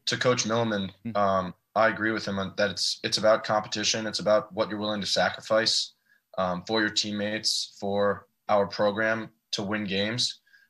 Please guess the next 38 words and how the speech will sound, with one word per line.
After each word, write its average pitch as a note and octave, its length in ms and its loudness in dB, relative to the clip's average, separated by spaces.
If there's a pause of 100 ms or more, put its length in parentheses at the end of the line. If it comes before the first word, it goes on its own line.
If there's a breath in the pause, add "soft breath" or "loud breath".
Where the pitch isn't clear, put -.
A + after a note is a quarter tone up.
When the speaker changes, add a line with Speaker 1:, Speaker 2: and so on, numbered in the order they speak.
(120)
Speaker 1:
Um, F2 400 -4 (320)
and, A2 100 -4
you G#2 60 -2
know, F#2+ 100 0
sometimes A2 440 0
that's G2 260 0
what G2+ 140 -2
you're G#2+ 80 -4
doing G#2+ 240 -4
on G#2 120 0
a F#2 40 -2
Tuesday, A#2 580 0 (640)
um, F2+ 300 -2
after G#2+ 380 2
or G2+ 60 -2
before G2+ 320 -2
practice. A#2+ 720 2 (400)
And G#2+ 140 0
then G2+ 160 0
sometimes G#2+ 540 2
it's F#2 160 -4
about G2 280 2
diving G2 340 2
for F#2+ 140 -2
end G2 160 0
lines F2+ 500 -2
in F#2 140 -6
game F2+ 400 -4
and, E2 200 -10 (340)
you G2 80 -6
know, E2 280 -6 (100)
making G#2 320 -4
those F#2+ 240 2
selfless F#2+ 360 0
plays - 520 -4 (220)
for G2 120 -6
the F2 80 -6
team. E2 300 -6